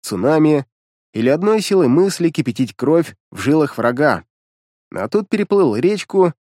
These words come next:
и валяешься, отдыхаешь. Но, с другой стороны,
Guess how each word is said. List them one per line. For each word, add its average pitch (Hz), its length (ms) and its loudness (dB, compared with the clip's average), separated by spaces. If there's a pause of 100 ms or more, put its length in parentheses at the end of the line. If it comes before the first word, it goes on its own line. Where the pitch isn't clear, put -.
(160)
и 214 60 -2
валяешься, 175 640 0
отдыхаешь. 104 680 -4 (460)
Но, 117 200 -2
с 143 80 -4
другой 147 300 2
стороны, 135 560 0